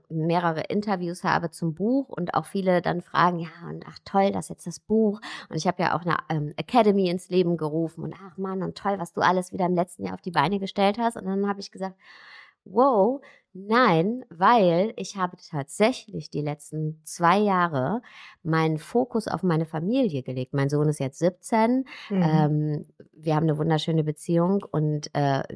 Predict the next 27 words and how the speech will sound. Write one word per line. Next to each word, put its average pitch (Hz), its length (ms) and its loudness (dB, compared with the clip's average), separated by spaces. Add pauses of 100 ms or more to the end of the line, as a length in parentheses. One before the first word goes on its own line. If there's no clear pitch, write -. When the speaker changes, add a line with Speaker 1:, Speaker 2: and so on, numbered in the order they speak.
Speaker 1:
ja, 131 120 2
mit, 151 300 0
also 135 260 -4 (540)
wir 143 140 -2
wissen 143 220 -2
ja 143 100 4
alle, 170 260 4
wir 160 100 0
bleiben 151 220 2
nicht 147 200 -2
ewig 156 280 -4
zu 202 160 -2
Hause. 214 500 4
Ja, 190 80 2
der 170 100 2
soll 160 140 0
ja 175 80 0
Speaker 2:
Ja. 180 60 2
Speaker 1:
auch - 60 -2
irgendwann 196 320 0
in 202 100 0
die 196 100 -2
Welt 202 280 2
ziehen. 240 260 0
Speaker 2:
<laughs> - 260 -6 (100)
Speaker 1:
Ähm, 175 360 2 (440)
und, 185 540 4